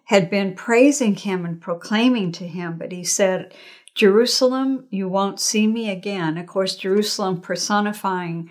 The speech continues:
the Jewish people. "You won't see me again until you welcome me also as your king."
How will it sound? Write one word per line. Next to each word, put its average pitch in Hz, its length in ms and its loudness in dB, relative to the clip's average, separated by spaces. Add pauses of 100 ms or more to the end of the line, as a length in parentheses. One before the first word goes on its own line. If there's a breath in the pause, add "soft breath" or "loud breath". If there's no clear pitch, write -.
(380 loud breath)
the 220 100 4
Jewish 277 440 4
people. 160 560 -8 (440 loud breath)
"You 208 260 4
won't 247 300 4
see 233 200 0
me 208 180 4
again 180 500 -4
until 190 380 -2
you 180 240 -6
welcome 170 540 -2
me 165 260 -4
also 165 720 -4 (340 soft breath)
as 170 380 -2 (100)
your 180 300 -2
king." 165 720 -4